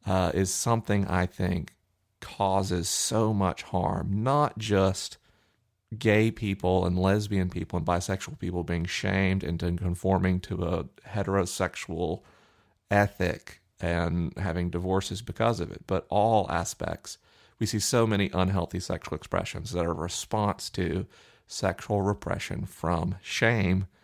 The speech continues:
No matter what we do, we've got to de-shame sex in the church. It's an essential work for our time. So back to the matter at hand.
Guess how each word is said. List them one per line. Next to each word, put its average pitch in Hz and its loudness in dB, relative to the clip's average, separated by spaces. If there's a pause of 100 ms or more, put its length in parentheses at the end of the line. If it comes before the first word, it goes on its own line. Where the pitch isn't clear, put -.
(500)
No 95 -2
matter 87 2
what 104 2
we 104 2
do, 73 -4 (180)
we've 87 -2
got - 0
to 90 -4
de-shame 101 0
sex - -4
in 90 -2
the 90 0
church. - -6 (400)
It's 92 -4
an 92 0
essential 95 0 (240)
work 87 -2
for - -8
our 71 -6
time. 92 -2 (1600)
So 92 4
back 92 4
to 90 2
the 80 0
matter 82 2
at 98 -4
hand. 123 0